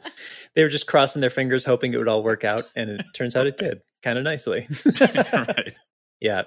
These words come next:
Speaker 1: I, I, I, it's kinda like the Ferragamo project as well, where there, it's, it's about history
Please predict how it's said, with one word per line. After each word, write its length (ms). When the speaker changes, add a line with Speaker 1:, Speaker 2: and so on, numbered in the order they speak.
Speaker 1:
I, 100
I, 140
I, 140
it's 160
kinda 180
like 120
the 60
Ferragamo 540
project 440
as 120
well, 400
where 120
there, 180
it's, 440
it's 140
about 240
history 640